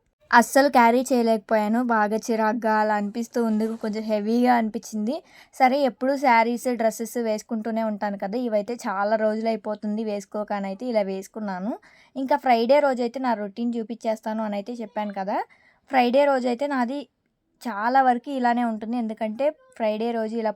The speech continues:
పూజ చేసుకుంటే నా మనసుకైతే చాలా ప్రశాంతంగా ఉంటుంది. అందుకే పూజనైతే నేను అసలు మిస్ అవ్వను. ఒకవేళ వీడియో తీయకపోయినా కూడాను స-, ఫ్రైడే రోజైతే ఖచ్చితంగా పూజ చేసుకోవడానికి చాలా ట్రై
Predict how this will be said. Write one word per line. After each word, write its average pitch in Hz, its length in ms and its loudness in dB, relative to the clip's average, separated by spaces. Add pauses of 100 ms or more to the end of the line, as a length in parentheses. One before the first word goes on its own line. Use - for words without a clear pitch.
పూజ 220 160 -4 (160)
చేసుకుంటే 226 440 -6
నా 226 120 -4 (100)
మనసుకైతే 220 580 -6
చాలా 214 380 0
ప్రశాంతంగా 220 720 -4
ఉంటుంది. 208 340 -4 (460)
అందుకే 247 420 2
పూజనైతే 269 560 0
నేను 226 160 0
అసలు 226 280 -4 (100)
మిస్ 226 260 -8
అవ్వను. 226 220 0 (100)
ఒకవేళ 220 300 0 (100)
వీడియో 220 220 -4 (100)
తీయకపోయినా 220 640 -4
కూడాను 220 380 0 (540)
స-, 254 200 2 (120)
ఫ్రైడే 240 380 2
రోజైతే 233 340 0 (100)
ఖచ్చితంగా 240 500 -2
పూజ 226 140 -2 (120)
చేసుకోవడానికి 220 600 -4
చాలా 214 320 2
ట్రై 214 120 0